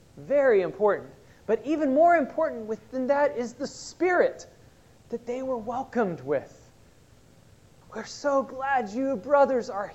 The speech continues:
here. Tell us about how you're seeing God work. We, <laughs> we're eager to know what the Lord is doing among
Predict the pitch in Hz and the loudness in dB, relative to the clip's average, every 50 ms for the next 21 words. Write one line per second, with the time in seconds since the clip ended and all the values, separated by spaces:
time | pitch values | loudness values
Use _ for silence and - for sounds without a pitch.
0 | - - 302 330 311 254 196 160 123 - - - - - - - - 269 302 285 | -2 0 2 4 6 4 4 4 0 -4 -10 -20 -20 -20 -16 -2 2 6 8 8
1 | 254 - - - 190 175 185 180 180 - 214 214 220 226 208 208 202 208 - - | 6 6 4 0 -4 -4 -4 -6 -4 -2 0 2 2 2 2 -2 -4 -6 -8 -6
2 | 269 294 277 262 220 196 170 - - - - - - 202 202 208 214 190 165 196 | -2 0 0 0 0 -2 -4 -8 -14 -20 -20 -16 -12 -8 -6 -6 -6 -6 0 4
3 | 269 277 254 202 - - - - - - - - _ _ - - _ _ - - | 6 8 8 6 4 -2 -12 -18 -20 -20 -20 -20 _ _ -20 -20 _ _ -20 -20
4 | - - - - - - - - - - - 214 285 285 294 294 277 233 - - | -20 -20 -20 -20 -20 -20 -20 -20 -20 -8 -4 0 0 2 2 0 0 -2 -6 -8
5 | 208 - - 202 247 269 254 - 262 294 320 320 247 254 233 214 226 - 196 185 | -10 -6 -2 0 0 0 0 -2 -2 0 0 2 2 2 0 0 0 -2 -2 0
6 | 190 180 175 160 151 147 139 143 - - - - - - - _ _ _ _ - | 2 2 4 4 4 4 2 0 -6 -16 -20 -20 -20 -20 -20 _ _ _ _ 8
7 | 196 247 240 240 - - - 208 208 214 214 240 254 247 226 220 - - - 226 | 8 8 8 6 0 -4 -2 0 2 6 10 12 12 12 12 8 4 0 -2 2
8 | 254 240 220 196 185 190 202 208 226 240 247 240 220 208 | 4 4 4 4 2 0 -2 0 0 0 0 0 -2 -4